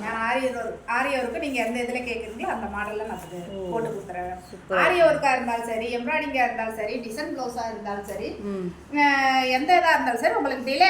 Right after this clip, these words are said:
Speaker 1: ஆகாம நான் நீங்க கேட்ட டயத்துக்கு நான் கொடுத்துருவேன்.
Speaker 2: கேட்ட டைம்ல நீங்க வந்து இது மாதிரி ஒர்க் பிளவுஸும் பண்ணி கொடுத்துறீங்க.
Speaker 1: கண்டிப்பா ஒர்க் பண்ணி கொடுத்துருவேன்.
Speaker 2: சூப்பரா இருக்குங்க.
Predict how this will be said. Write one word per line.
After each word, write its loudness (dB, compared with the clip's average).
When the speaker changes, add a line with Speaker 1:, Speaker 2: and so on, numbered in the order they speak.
Speaker 1:
ஆகாம 2
நான் 0
நீங்க -2
கேட்ட 2
டயத்துக்கு 0
நான் -4
கொடுத்துருவேன். -8
Speaker 2:
கேட்ட 2
டைம்ல 4
நீங்க 4
வந்து 4
இது 4
மாதிரி 2
ஒர்க் 0
பிளவுஸும் 4
பண்ணி 0
கொடுத்துறீங்க. -2
Speaker 1:
கண்டிப்பா -2
ஒர்க் -6
பண்ணி -6
கொடுத்துருவேன். -12
Speaker 2:
சூப்பரா -6
இருக்குங்க. -10